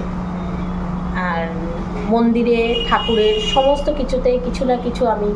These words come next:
করেছি, কিন্তু এই জিনিসগুলো করতে পারিনি। তা মনে যখন ইচ্ছা, ইচ্ছাটা আমার ছেলের সঙ্গে শেয়ার করেছি। এখনও হাজব্যান্ড, এখন আমার হাজব্যান্ডের সঙ্গে শেয়ার করিনি, সত্যি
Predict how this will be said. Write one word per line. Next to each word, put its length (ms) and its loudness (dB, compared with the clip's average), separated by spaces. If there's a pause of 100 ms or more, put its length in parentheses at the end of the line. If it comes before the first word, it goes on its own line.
করেছি, 360 -2
কিন্তু 220 0
এই 240 2
জিনিসগুলো 600 4 (560)
করতে 300 2
পারিনি। 640 2 (360)
তা 60 0
মনে 300 2
যখন 240 4
ইচ্ছা, 420 -2 (260)
ইচ্ছাটা 300 2
আমার 200 4
ছেলের 240 2
সঙ্গে 260 2
শেয়ার 220 2 (100)
করেছি। 260 0
এখনও 280 2
হাজব্যান্ড, 480 0
এখন 220 0 (640)
আমার 160 2
হাজব্যান্ডের 440 2
সঙ্গে 200 2
শেয়ার 280 2
করিনি, 400 0
সত্যি 340 -2